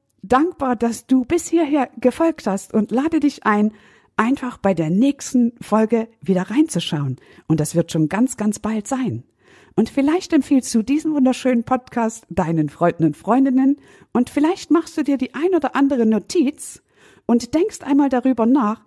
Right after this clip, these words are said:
welche Träume, welche Wünsche, welche Ziele du in deinem Leben hast. Und mein Tipp nochmal zum Schluss, schreib sie auf, denn dann kann die Magie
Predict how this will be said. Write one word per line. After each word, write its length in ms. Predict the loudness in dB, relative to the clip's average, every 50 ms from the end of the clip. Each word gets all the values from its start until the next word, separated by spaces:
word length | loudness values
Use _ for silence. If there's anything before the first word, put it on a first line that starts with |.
| _ _ _ _ _ -4
welche 360 | 0 0 0 0 0 -2 -4
Träume, 440 | -4 -4 -2 0 2 2 2 2 2
welche 300 | -2 -2 0 0 0 2
Wünsche, 300 | 2 0 0 0 0 2
welche 280 | 2 0 0 -2 -6
Ziele 320 | -6 -2 0 0 0 0 0
du 100 | -2 0 2
in 100 | 2 2
deinem 220 | 2 2 2 0 2
Leben 360 | 2 0 0 0 -2 -4 -4
hast. 280 | -6 -10 -12 -16 -20 _ _ _ -20 -20 _ _ _ 2
Und 280 | 4 4 2 2 0
mein 200 | -2 0 0 -2 -2
Tipp 200 | -4 -2 0 0
nochmal 380 | 0 2 2 2 2 2 0
zum 180 | 0 0 -2 0
Schluss, 380 | 0 0 -2 -2 -2 -6 -18 _ _ _ _ _ _
schreib 460 | -10 -8 -8 -4 -2 0 0 0 0 0
sie 300 | 0 0 0 0 0 0
auf, 480 | 0 0 0 -2 -4 -8 -16 -20 -20 _ _ -8
denn 260 | -4 -2 -2 0 0
dann 380 | 0 0 0 0 0 0 -2 -2 _ _ _
kann 200 | -2 0 0 0
die 120 | 2 0 0
Magie 540 | 2 0 0 0 0 -2 0 0 0 0